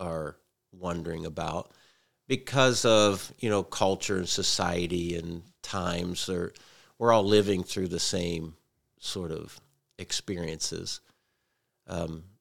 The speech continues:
certainly, um, a Christian may be asking the question from a slightly different angle just by virtue of their faith, but they're still asking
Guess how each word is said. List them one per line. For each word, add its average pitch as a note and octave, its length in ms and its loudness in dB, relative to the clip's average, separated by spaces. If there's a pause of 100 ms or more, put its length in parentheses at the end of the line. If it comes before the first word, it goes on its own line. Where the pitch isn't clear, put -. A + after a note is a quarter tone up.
certainly, F2+ 720 -2 (420)
um, C2+ 440 -14 (720)
a G2 60 -6
Christian F#2+ 520 -4
may F2+ 120 -2
be F2+ 200 -4
asking E2+ 460 -6
the E2 80 -10
question E2+ 540 -8
from E2 240 -12
a D#2 40 -10
slightly E2 460 -6
different F2 440 -6
angle E2 260 -6
just D#2 240 -12
by D#2 160 -8
virtue E2 440 -12
of D2 120 -14
their - 120 -16
faith, - 580 -12 (520)
but B2+ 160 -2
they're B2 100 0
still A2 280 0
asking E2 520 -6